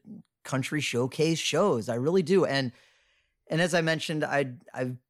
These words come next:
pretty certain that I've been buzzed every time I saw an American Adventure, and I guarantee you <laughs> that I've been buzzed, bordering on drunk by the time I get to Impressions de France. I love that show.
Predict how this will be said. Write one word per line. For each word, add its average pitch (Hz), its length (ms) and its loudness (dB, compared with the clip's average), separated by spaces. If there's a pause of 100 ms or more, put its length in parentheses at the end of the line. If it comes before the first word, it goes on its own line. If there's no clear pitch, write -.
(100)
pretty 175 460 0
certain 156 460 2
that 139 100 2
I've 131 240 2
been 123 200 2
buzzed 117 320 0
every 120 160 -2
time 120 240 -2
I 113 60 -2
saw 113 220 -6
an 113 140 -4
American 113 400 -4
Adventure, 113 480 -4
and 147 180 -2
I 147 100 0
guarantee 170 1080 0
you 143 380 2 (300)
<laughs> - 340 -20
that 247 200 4
I've 175 240 2
been 160 380 -2 (720)
buzzed, 165 580 2
bordering 220 380 4
on 156 180 2
drunk 214 300 0
by 143 80 2
the 143 80 -2
time 156 240 -2
I 147 60 2
get 147 140 0
to 147 80 0
Impressions 151 600 -4
de 127 80 -6
France. 208 420 0 (1300)
I 190 60 2
love 226 220 2
that 131 180 -4
show. - 320 -6